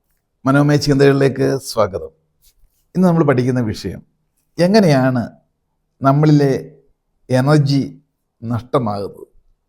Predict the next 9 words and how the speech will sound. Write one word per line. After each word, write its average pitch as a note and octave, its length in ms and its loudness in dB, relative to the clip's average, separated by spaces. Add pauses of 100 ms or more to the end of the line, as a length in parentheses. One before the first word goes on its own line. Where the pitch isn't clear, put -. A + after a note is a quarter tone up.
ഡ്രെയിൻഡ് B2 320 -4
ആയി G#2+ 120 -2
പോകുന്നത്. - 440 -14 (720)
ഇതാണ് C#3 580 -2
ഇന്നത്തെ A#2 320 -6
നമ്മുടെ G2 260 -10
വിഷയം. - 320 -20 (640)
അതെ, G2 200 -8 (1040)
നമ്മുടെ C#3+ 600 2